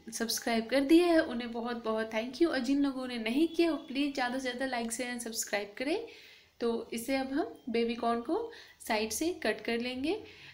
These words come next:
कट करने के बाद आप इसे देख सकते हैं, तेल को और हेड को कट करेंगे और इसे हम डायमंड शेप में कट करेंगे।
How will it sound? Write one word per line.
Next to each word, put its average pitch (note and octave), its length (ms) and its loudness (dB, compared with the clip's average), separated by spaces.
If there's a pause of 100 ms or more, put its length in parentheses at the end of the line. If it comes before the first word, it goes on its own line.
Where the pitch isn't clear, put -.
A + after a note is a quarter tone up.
(120)
कट A#3 180 0
करने C#4 360 0
के D#4 100 -4
बाद D#4+ 380 -6 (340)
आप A#3 200 -2
इसे A#3 200 -4
देख G#3+ 220 -2
सकते B3 320 -6
हैं, G4 280 -4 (320)
तेल A3+ 200 2
को E4 160 0
और D4 180 2
हेड B3 260 -4
को - 100 -10
कट - 420 -10
करेंगे D#4 440 0
और B3+ 280 -2
इसे B3+ 200 0
हम E4+ 260 0
डायमंड A3 300 0
शेप A3+ 320 -2
में A#3 140 -2
कट A3+ 160 -4
करेंगे। C4+ 460 -4